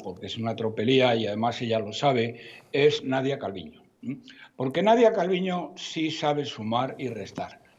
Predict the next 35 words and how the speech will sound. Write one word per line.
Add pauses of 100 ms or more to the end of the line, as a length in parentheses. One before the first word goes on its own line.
(160)
¿eh?
No
es
como
esta
analfabeta, (420)
eh,
de
la
Montero. (640)
Y,
eh,
voy
a
dar
por,
por,
como
palabras
de
Calviño, (220)
que
en
realidad
lo
son, (280)
las,
eh,
lo
que
ha
dicho
esta,
esta
señora.